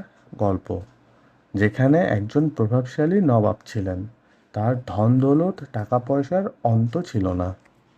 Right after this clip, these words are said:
অঢেল সম্পত্তি রেখে তিনি দুনিয়া থেকে বিদায় নিলেন। মৃত্যুকালে তিনি এক ছেলে ও এক মেয়ে রেখে যান। ছেলে মেয়ের উভয়ই নবাব বাবার রেখে যাওয়া অঢেল সম্পত্তির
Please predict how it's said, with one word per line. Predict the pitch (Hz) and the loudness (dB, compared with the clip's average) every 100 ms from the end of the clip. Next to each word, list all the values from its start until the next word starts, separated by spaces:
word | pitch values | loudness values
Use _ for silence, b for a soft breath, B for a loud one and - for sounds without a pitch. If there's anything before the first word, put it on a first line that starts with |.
| _ | _
অঢেল | - 107 113 139 170 | -2 2 6 6 4
সম্পত্তি | - 117 123 120 151 - 175 170 | 2 2 2 0 -4 -4 -4 0
রেখে | 180 180 156 123 156 | -2 0 2 2 2
তিনি | - 117 131 165 | 0 2 2 2
দুনিয়া | 123 113 117 135 | 0 2 4 2
থেকে | 139 151 151 196 | 0 -4 -2 -2
বিদায় | 175 127 113 101 | 2 2 4 2
নিলেন। | 95 92 92 98 - _ b b b b b _ - | 0 -2 -4 -6 -12 _ b b b b b _ 0
মৃত্যুকালে | 107 120 117 165 165 185 139 165 - | 2 2 0 -2 2 4 4 2 0
তিনি | 135 165 | 0 0
এক | - 123 165 - - | 0 -2 -2 -6 -6
ছেলে | - 123 151 202 233 - | 0 4 4 2 -2 -2
ও | 123 170 | 0 0
এক | - 127 180 - 120 | 0 0 0 -2 0
মেয়ে | 110 123 180 | 4 4 2
রেখে | 151 113 113 110 | 2 2 2 -4
যান। | 101 92 95 - _ _ _ _ _ _ | -4 -6 -8 -14 _ _ _ _ _ _
ছেলে | - 107 104 139 | -6 0 4 4
মেয়ের | 156 160 180 190 110 | 4 2 0 -2 -2
উভয়ই | 120 123 175 170 156 208 - | 0 2 2 2 0 -2 -4
নবাব | 117 107 110 131 170 - _ _ - | -2 0 2 2 0 -4 _ _ 0
বাবার | 117 120 151 165 | 4 6 4 2
রেখে | 107 107 - | 0 0 0
যাওয়া | 131 143 165 | 0 0 0
অঢেল | - 107 131 151 | -2 -2 0 -2
সম্পত্তির | - 123 127 151 151 196 202 | 0 -2 0 -4 -4 -6 -6